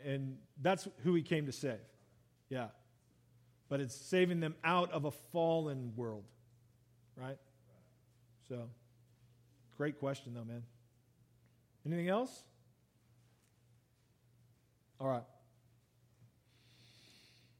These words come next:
Verse twenty-four. It says, "Therefore,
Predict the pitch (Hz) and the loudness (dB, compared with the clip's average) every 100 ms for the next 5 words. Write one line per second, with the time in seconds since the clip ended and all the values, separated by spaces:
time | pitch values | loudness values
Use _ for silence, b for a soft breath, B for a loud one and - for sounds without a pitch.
0 | _ _ _ _ - - - 160 196 - | _ _ _ _ -20 -20 0 4 4 2
1 | - 180 175 165 139 113 - - _ _ | -4 -2 0 0 -2 -4 -10 -20 _ _
2 | _ - _ _ _ _ _ _ _ _ | _ -20 _ _ _ _ _ _ _ _
3 | _ _ _ b b b b - 170 226 | _ _ _ b b b b -6 -2 -2
4 | - - 185 226 233 208 208 | -4 4 6 6 6 6 6